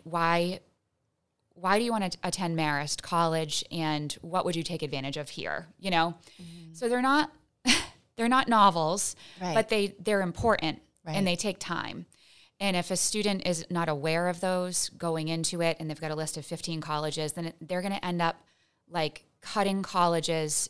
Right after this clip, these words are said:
Speaker 1: without, based on the amount of work potentially, without being able to give it m-, more thought or the thought that it deserves. So that's a pitfall, I think, is just
Speaker 2: Yeah.
Speaker 1: starting with a list that's too long. Um,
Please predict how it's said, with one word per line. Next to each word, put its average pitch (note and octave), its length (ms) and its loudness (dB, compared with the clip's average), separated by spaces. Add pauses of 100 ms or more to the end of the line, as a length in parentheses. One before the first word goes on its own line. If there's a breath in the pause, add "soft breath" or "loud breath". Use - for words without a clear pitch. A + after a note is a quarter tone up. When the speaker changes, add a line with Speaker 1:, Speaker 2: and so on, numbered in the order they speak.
(140)
Speaker 1:
without, E3 440 0 (880)
based F#3+ 260 0
on F#3 80 0
the F3 80 0
amount E3 220 2
of D3 80 -4
work E3 240 -2
potentially, E3+ 480 -2
without D#3 320 0
being D#3+ 180 -4
able D3+ 200 -6
to - 120 -10
give D3 180 -8
it - 220 -6 (220)
m-, E3+ 180 -20
more D#3+ 240 -6
thought C#3 420 0
or D3+ 100 -4
the D3 100 -8
thought C#3 240 -8
that B2+ 100 -8
it - 80 -8
deserves. - 540 -4 (440 soft breath)
So - 160 -2
that's F#3 200 4
a F3+ 40 -6
pitfall, C#3+ 400 -4
I B2 100 -4
think, E3+ 200 -6
is D#3+ 140 -2
just D#3 140 0
Speaker 2:
Yeah. - 20 2
Speaker 1:
starting D#3+ 280 -2
with D3+ 120 -4
a D3+ 60 -6
list C#3+ 260 -8
that's D3 200 -6
too F3 200 -6
long. D3 420 -2 (760 soft breath)
Um, E3+ 600 2